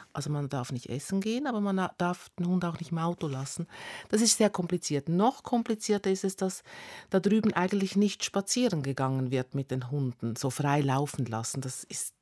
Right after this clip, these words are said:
einfach nicht deren Konzept. Die, das sieht man ja auch immer, wenn man Hollywood-Filme sieht oder überhaupt amerikanische Filme. Da wohnt der Hund mit den Leuten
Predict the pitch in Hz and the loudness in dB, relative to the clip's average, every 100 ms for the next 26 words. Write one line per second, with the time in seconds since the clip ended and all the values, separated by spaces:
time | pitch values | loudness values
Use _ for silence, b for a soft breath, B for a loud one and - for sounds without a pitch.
0 | - 147 156 175 175 - 175 165 175 165 | -6 -4 -2 0 0 4 2 4 0 2
1 | 214 208 - 147 - _ _ _ 170 175 | 2 2 0 -6 -6 _ _ _ 0 2
2 | 220 240 240 196 170 190 208 196 185 180 | 0 0 2 4 4 4 6 6 4 2
3 | B B B B B - 285 262 165 - | B B B B B 4 6 4 0 0
4 | 165 151 156 147 160 156 160 151 170 214 | 0 2 2 2 0 0 2 2 2 2
5 | - 156 147 143 143 151 151 151 - 170 | 2 0 0 -2 -2 0 -2 -2 -2 0
6 | 185 175 156 165 190 208 175 156 190 220 | 2 4 4 6 4 4 2 2 2 4
7 | 202 190 170 156 160 165 175 | 2 2 0 2 2 0 -2